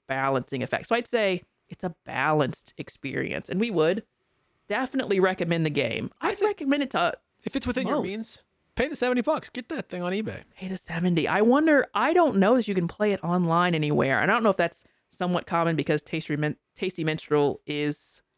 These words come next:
Speaker 1: out of business. Like, maybe it's a little harder to get the online stuff, get it on Board Game Arena.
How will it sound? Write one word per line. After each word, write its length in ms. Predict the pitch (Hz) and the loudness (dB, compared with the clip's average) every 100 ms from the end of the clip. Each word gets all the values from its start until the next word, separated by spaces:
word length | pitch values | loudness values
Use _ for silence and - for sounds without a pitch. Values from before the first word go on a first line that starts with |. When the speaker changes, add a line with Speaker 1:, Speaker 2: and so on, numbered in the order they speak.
| - | -6
Speaker 1:
out 440 | 139 151 - - - | -2 -2 -4 -20 -8
of 200 | - - | -6 -6
business. 500 | 135 135 185 240 - | -4 -4 0 -2 0
Like, 200 | - - | -4 -4
maybe 280 | 143 127 147 | -6 -2 -2
it's 120 | 139 | -2
a 40 | 156 | -2
little 140 | 139 | -2
harder 340 | - 139 139 | 0 0 2
to 60 | 131 | 0
get 180 | 139 - | -4 -6
the 100 | - | -6
online 720 | 135 143 143 143 143 147 147 | -2 0 2 2 2 0 -4
stuff, 380 | - 151 143 - | -4 -4 -4 -4
get 140 | 139 | -4
it 80 | 139 | 0
on 140 | 139 143 | 0 0
Board 260 | 147 147 143 | 0 0 0
Game 220 | 143 151 | -2 0
Arena. 340 | 151 147 156 | 2 2 2